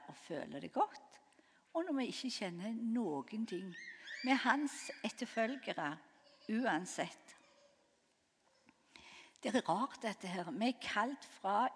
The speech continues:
evighet og til evighet. Jeg sa at når jeg sa til forberedende, «Hva er i all verden? Hva er evigheten?» Jeg skjønner det ikke med hodet, men jeg vet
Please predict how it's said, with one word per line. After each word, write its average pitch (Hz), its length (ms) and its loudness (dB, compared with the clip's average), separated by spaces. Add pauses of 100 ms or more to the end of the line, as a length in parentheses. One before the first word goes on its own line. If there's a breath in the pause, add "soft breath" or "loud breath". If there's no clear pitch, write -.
(160)
evighet 208 800 -2 (400 loud breath)
og 220 160 0
til 208 400 2
evighet. 165 720 -2 (380 loud breath)
Jeg 226 120 -4
sa 240 280 10
at 247 120 2
når 226 220 6
jeg 220 100 -8
sa 220 160 6
til 233 80 -2
forberedende, - 720 0
«Hva - 200 4 (120)
er 330 220 2
i 311 100 6
all 180 220 4
verden? 220 340 0
Hva 220 160 -2 (120)
er 381 260 2 (160)
evigheten?» 156 640 -8 (380 loud breath)
Jeg 277 120 -2
skjønner 160 480 6
det 233 80 0
ikke 269 240 0
med 247 160 4
hodet, 170 460 2 (380 loud breath)
men 214 180 -2
jeg 202 140 -12
vet 240 180 -2